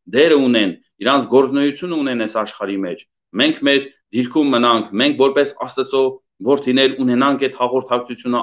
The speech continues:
Աստծո հետ, չկտրենք այդ կապը, ապա զորացնենք այդ կապը։ Կապը, կապ-, կապը կապում ենք Աստծո խոսքով, իրա խոսքին հավատալով, իրա խոսքին վստահելով և իրա առջև խոնարհվելով, մեր անձերը խոնարհեցնենք Տիրոջ առջև, քույր եղբայրներ։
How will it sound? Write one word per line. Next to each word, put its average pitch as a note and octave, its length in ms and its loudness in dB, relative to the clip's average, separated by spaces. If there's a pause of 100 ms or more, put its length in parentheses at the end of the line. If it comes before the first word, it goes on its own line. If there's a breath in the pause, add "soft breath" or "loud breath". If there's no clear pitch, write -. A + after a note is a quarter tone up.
Աստծո - 340 -8
հետ, B2+ 220 -2 (220 soft breath)
չկտրենք D3 600 2
այդ D3 160 2
կապը, C3 380 2 (320)
ապա A#2 320 2
զորացնենք C#3+ 680 2
այդ A2+ 140 -6
կապը։ F#2 320 -4 (540)
Կապը, B2+ 280 2
կապ-, B2+ 300 0 (140)
կապը F3+ 380 2
կապում D3+ 420 -2
ենք D3 200 -4
Աստծո D3 300 -6
խոսքով, F#2+ 460 -8 (380)
իրա B2+ 160 0
խոսքին C3+ 460 -2
հավատալով, A#2+ 640 0
իրա B2+ 160 0
խոսքին B2+ 460 -4
վստահելով B2 640 2 (340)
և A#2 260 -2
իրա C3+ 240 2 (200)
առջև C3+ 440 -2
խոնարհվելով, A2 680 0 (260)
մեր C3 380 0
անձերը C3 440 -2
խոնարհեցնենք A2+ 680 -6
Տիրոջ G#2+ 320 -4
առջև, G2 340 -6
քույր F#2+ 220 -6
եղբայրներ։ F2 420 -10